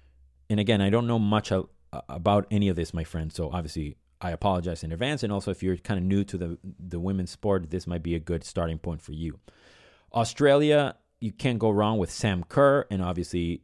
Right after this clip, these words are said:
our beautiful players that we love so much,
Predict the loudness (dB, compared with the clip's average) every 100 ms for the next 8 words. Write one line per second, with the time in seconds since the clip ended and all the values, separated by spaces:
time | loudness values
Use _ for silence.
0 | _ -8 -4 0 0 -2 -6 -8 -2 -2
1 | -2 -4 0 0 0 -2 -8 _ _ _
2 | _ _ _ _ 0 4 4 2 2 2
3 | 4 2 2 0 2 2 0 -4